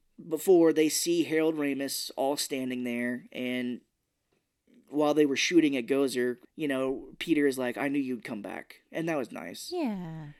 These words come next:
Speaker 1: Ray's like, "I'm sorry, I should have believed you." And I'm like, "You would have."
Speaker 2: Exactly.
Speaker 1: The way they made you in the first two, they would have.
Speaker 2: Mm-hmm. Why wouldn't you? I mean, there's fucking ghosts around.
Speaker 1: Yeah, he's like, "Oh, the end of the world's coming." It's like, "That's bullshit, Egon.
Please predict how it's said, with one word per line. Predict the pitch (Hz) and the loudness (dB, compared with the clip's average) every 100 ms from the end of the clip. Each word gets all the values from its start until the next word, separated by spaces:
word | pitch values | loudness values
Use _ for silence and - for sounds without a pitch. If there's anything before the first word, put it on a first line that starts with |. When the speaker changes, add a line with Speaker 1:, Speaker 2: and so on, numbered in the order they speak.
| - | -2
Speaker 1:
Ray's | 160 156 151 139 | 4 4 4 2
like, | 131 120 | -4 -4
"I'm | 127 | -8
sorry, | - 180 175 175 | -4 -2 0 2
I | 143 | 2
should | 135 143 | 2 0
have | 127 | 0
believed | 127 127 156 156 | 0 2 0 0
you." | 175 | -2
And | 156 | 0
I'm | |
like, | 147 147 | -4 -2
"You | 269 285 | 2 2
would | 233 302 339 | 4 4 4
have." | 233 254 190 - - _ _ - | 4 0 -2 -8 -16 _ _ -16
Speaker 2:
Exactly. | - 185 - 151 - - - | -14 -12 -10 -10 -10 -6 2
Speaker 1:
The | 196 | 2
way | 190 262 302 294 - | 4 2 4 0 0
they | 226 226 | 0 2
made | 220 247 240 | 2 0 0
you | 262 277 - | -2 -2 0
in | 226 240 247 | 2 2 -2
the | 233 | -4
first | 220 220 202 - | 0 2 2 0
two, | 202 208 - | 0 0 -6
they | 151 185 202 208 | 2 4 6 2
would | - 185 156 | 6 6 6
have. | 135 95 - _ _ - | 2 0 -8 _ _ -10
Speaker 2:
Mm-hmm. | 165 151 135 71 - _ _ _ _ - 202 | -8 -8 -10 -12 -20 _ _ _ _ -12 -8
Why | 240 339 | -4 0
wouldn't | 302 359 247 | 0 2 2
you? | 151 | 2
I | 151 | 0
mean, | 165 175 | -2 -2
there's | 196 - | -4 -4
fucking | - 294 233 | -4 -2 -2
ghosts | 240 294 392 - | 0 0 0 -2
around. | 156 139 139 147 | -4 -4 -4 0
Speaker 1:
Yeah, | 160 240 | 6 8
he's | 180 170 | 8 6
like, | 165 | 6
"Oh, | 233 | 8
the | 214 190 | 8 8
end | 208 | 6
of | |
the | 190 | 6
world's | 160 180 180 | 6 6 4
coming." | - 139 131 | -2 -4 -4
It's | 131 | -4
like, | 123 | 0
"That's | 269 277 | 4 2
bullshit, | - 196 214 - 175 156 | 2 4 4 6 4 4
Egon. | 147 147 139 143 | 0 0 -2 -4